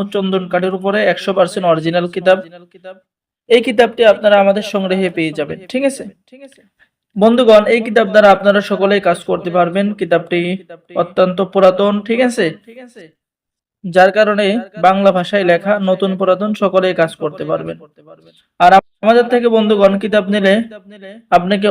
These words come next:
অবশ্যই গোপন অনুমতিপত্র দেওয়া হবে। যারা বিভিন্ন সমস্যার মধ্যে আছেন,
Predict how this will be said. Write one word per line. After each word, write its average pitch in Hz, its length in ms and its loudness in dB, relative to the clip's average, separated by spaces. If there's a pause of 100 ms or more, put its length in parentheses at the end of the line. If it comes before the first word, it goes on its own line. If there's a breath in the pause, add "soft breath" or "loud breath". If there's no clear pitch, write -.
(100)
অবশ্যই 208 460 0 (600)
গোপন 202 420 0
অনুমতিপত্র 185 800 -4
দেওয়া 160 260 0
হবে। 160 220 -12 (580)
যারা 185 220 8
বিভিন্ন 226 420 2 (160)
সমস্যার 202 460 0
মধ্যে 196 220 0 (140)
আছেন, 180 300 -6